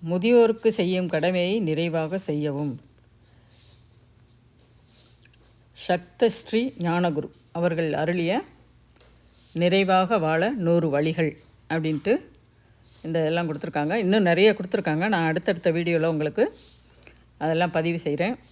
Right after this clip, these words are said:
அதை பார்த்துக்கோங்க. இது வந்து நம்ம இந்த புஸ்தகத்தில் இருக்கிற, இப்போ நான் சொன்ன இந்த கருத்துக்களையெல்லாம் நம்ம அதன்படி நடந்தோம்னா, நம்ம வாழ்க்கை வந்து ரொம்ப உயர்ந்து நல்ல நிலையில இருக்கும். இது வந்து நான் கோயம்புத்தூர்ல இருக்கும்போது, அங்க வந்து அவங்க வந்து இந்த புக்கு கொடுத்தாங்க எங்களுக்கு.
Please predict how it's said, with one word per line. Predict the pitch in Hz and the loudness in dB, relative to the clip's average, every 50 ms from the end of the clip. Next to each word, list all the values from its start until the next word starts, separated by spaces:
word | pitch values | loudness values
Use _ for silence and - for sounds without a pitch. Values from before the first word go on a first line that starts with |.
| - - _ _ - | -20 -20 _ _ -8
அதை | - 175 175 170 160 | -4 -2 0 0 -2
பார்த்துக்கோங்க. | - 165 160 170 170 196 160 160 151 147 160 214 | -2 -2 -2 -2 -2 -4 -4 -4 -2 -2 -2 -2
இது | 220 156 156 165 | -2 -2 -2 0
வந்து | 165 165 170 180 226 247 208 | 0 0 2 2 4 4 4
நம்ம | 180 170 160 160 156 156 151 147 143 139 - - - - - - - - - - - | 4 2 0 0 0 0 0 0 -2 -4 -8 -14 -20 -20 -20 -20 -20 -20 -18 -10 -6
இந்த | 156 165 160 151 | -2 0 0 0
புஸ்தகத்தில் | 151 - 185 180 - 220 208 190 180 180 165 156 156 156 160 | -2 -4 -4 0 0 0 2 2 2 4 4 4 4 4 2
இருக்கிற, | 156 - - 196 170 180 | 0 0 0 0 2 2
இப்போ | 170 - 170 | 2 2 0
நான் | 151 156 156 151 | -2 0 -2 -2
சொன்ன | 147 - 160 170 190 208 185 | -2 -2 -4 -2 0 0 0
இந்த | 170 156 151 | 0 0 0
கருத்துக்களையெல்லாம் | - 170 180 196 - 240 185 185 156 160 156 160 196 262 320 | 0 -2 -2 -2 -2 -2 -2 0 0 0 0 0 -2 -2 -4
நம்ம | 254 156 156 151 151 151 151 147 | -4 -4 -2 -2 -2 -2 -2 -2
அதன்படி | 139 147 156 170 160 170 156 185 190 226 | -2 -2 -2 -2 -2 0 0 2 2 2
நடந்தோம்னா, | 214 170 156 160 170 170 165 151 151 175 208 | 2 2 0 0 0 -2 -2 -2 -2 -2 -2
நம்ம | 214 175 156 156 | -2 -2 -2 -2
வாழ்க்கை | 147 147 156 170 180 180 - 180 | -2 -2 -2 -2 -2 -2 -4 -2
வந்து | 160 147 147 190 214 | -2 -2 -2 -2 -2
ரொம்ப | 175 151 160 170 190 175 | -2 -2 -2 -2 -2 -2
உயர்ந்து | 147 151 165 165 165 160 185 240 | -2 -2 -2 -2 -4 -4 -6 -4
நல்ல | 247 165 147 156 170 185 180 | -4 -4 -2 -2 -2 -2 -2
நிலையில | 160 151 151 151 151 151 147 | -2 -2 -2 -2 -2 -2 -4
இருக்கும். | 139 - - - 180 214 269 - - _ _ _ _ _ _ _ _ _ _ - - - - _ _ _ | -6 -6 -8 -10 -10 -10 -10 -14 -20 _ _ _ _ _ _ _ _ _ _ -20 -20 -20 -20 _ _ _
இது | - 170 170 170 | -4 -2 0 2
வந்து | 170 170 175 202 208 | 2 0 0 0 0
நான் | 190 170 160 156 151 151 147 135 | 0 2 0 0 0 -2 -2 0
கோயம்புத்தூர்ல | - 185 196 208 220 208 - 185 156 156 | 2 2 2 2 0 -2 -2 -2 -2 -2
இருக்கும்போது, | 151 143 - 147 147 147 170 233 330 | -2 -4 -4 -4 -4 -2 -2 -2 -2
அங்க | 320 190 170 165 165 | -2 -4 -2 -2 -2
வந்து | 156 156 165 170 202 190 | -2 -2 -2 -2 0 0
அவங்க | 165 156 156 156 156 | 0 0 -2 -2 -2
வந்து | 151 147 156 160 185 180 165 156 147 139 135 139 147 160 | -2 -4 -4 -4 -4 -2 -2 -2 -4 -4 -6 -8 -8 -4
இந்த | 160 175 | -2 -2
புக்கு | 160 143 160 - - 185 | -2 -2 -4 -10 -10 -10
கொடுத்தாங்க | - 160 143 - 170 151 147 | -10 -8 -4 -2 -2 -2 -2
எங்களுக்கு. | 143 131 139 143 139 - 165 | -4 -4 -4 -6 -6 -6 -8